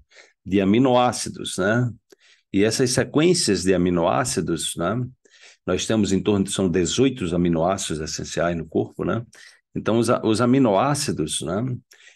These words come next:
Eles são, assim, digamos, as células que deram origem à vida,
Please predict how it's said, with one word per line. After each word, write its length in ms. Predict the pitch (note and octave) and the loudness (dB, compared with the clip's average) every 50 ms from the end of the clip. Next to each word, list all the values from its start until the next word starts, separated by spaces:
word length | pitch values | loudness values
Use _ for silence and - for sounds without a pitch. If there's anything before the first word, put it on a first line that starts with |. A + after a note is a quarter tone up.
| _ _ _ | _ _ _
Eles 240 | - G2+ G2+ A2+ A2+ | -2 0 0 0 -2
são, 240 | - - C3 C#3+ | 0 0 2 2
assim, 260 | D3 C3 C#3+ - C3+ C3 | 2 0 0 0 0 2
digamos, 460 | B2+ B2+ A2+ A#2 B2+ C3 C3+ B2+ A#2+ | 2 2 2 2 2 4 4 4 2
as 160 | C3 B2 B2 | 2 2 0
células 920 | - - C3 C#3 D3+ D3+ D3 C3+ A#2 G#2 G2 F#2+ - - - - - - _ _ _ - - | 0 2 4 4 4 4 4 4 4 4 2 2 0 -4 -6 -8 -10 -14 _ _ _ -18 -4
que 100 | - A#2+ | -2 -2
deram 280 | B2 A2+ C3 C#3 D3+ D3 | 2 4 4 4 4 4
origem 400 | D3 C3+ A#2+ B2 C3 B2+ C3+ D3+ | 2 4 4 4 4 4 2 2
à 60 | D3 | 0
vida, 480 | C#3 B2 A#2 A#2+ B2 F#2+ E2+ D2 - | 2 4 4 4 4 2 0 -4 -6